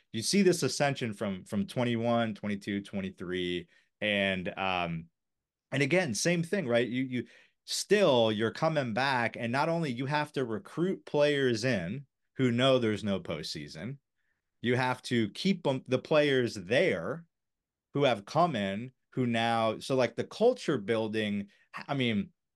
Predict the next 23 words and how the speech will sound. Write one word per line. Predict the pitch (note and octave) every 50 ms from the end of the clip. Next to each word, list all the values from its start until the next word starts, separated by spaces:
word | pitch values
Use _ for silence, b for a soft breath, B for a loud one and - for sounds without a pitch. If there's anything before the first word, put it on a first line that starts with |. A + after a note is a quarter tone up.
| _ -
Caruso, | - C#3 C#3 F3 A3+ A#3+ A3+ - E3+ C3+
I | B2 C#3
don't | E3 D#3+ D3
know | D3 D3+ D3+ C#3+
him | B2+ G#2+
personally. | - - E3 F3 E3+ E3+ - B2 A#2 A2 A2
I'd | A2 G#2 G2+
love | A2 C3 D3 C#3+
to | C#3+ B2
get | B2 B2 -
to | A#2+
know | G#2 A2 A#2+ C#3 D3
him | C#3 B2
someday | - - A2 G#2 G2+ G#2 G#2 G#2 G#2 F#2+
'cause | - G2+ G#2+
I | G2 F#2
feel | - - D3 D3+ C3+
like | A#2 G#2 - A#2+
we'd | A2+ G2+ G2+
really | B2+ B2 A#2 A2 G#2+ F#2+ B B B B _ -
hit | G#2 C#3+ D3
it | C3 A2+
off. | A#2 C3 C3 A2 F#2 F2+ - - -